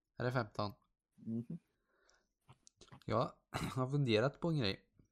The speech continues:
Speaker 1: Vi kanske ska köra live på Twitch.
Speaker 2: Mhm. Jag tycker
Speaker 1: Någon, i framtiden, någon gång. Vi får se när det blir. Det kanske blir tjugonde avsnittet vi, eh, inleder med det.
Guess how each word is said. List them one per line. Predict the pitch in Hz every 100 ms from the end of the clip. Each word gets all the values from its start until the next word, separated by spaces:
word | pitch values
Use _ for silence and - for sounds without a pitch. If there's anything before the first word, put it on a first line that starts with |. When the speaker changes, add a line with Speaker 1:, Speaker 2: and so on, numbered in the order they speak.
| _ _ _ _ _ - -
Speaker 1:
Vi | 113
kanske | 110 113
ska | 113 131
köra | - 135 110 107 - _ _
live | - 104 107 160 135 107
på | - 117
Twitch. | - - 117 139 - - - - - _ _ _ _ _ _ _ _ - -
Speaker 2:
Mhm. | 117 139 - _ _ - - - - _ _ _ -
Jag | - 220
tycker | - - - _ _
Speaker 1:
Någon, | 110 113 - 120 113
i | 123 131
framtiden, | 127 110 95 90 92
någon | - 101
gång. | 92 - - -
Vi | 117
får | 101
se | 113 120
när | 120
det | 107
blir. | 107
Det | 104
kanske | 117 113
blir | 113
tjugonde | 107 - 113 107 104
avsnittet | 107 - 95 110 110
vi, | 120 113 113
eh, | 110
inleder | 117 110 101 92
med | 95
det. | 90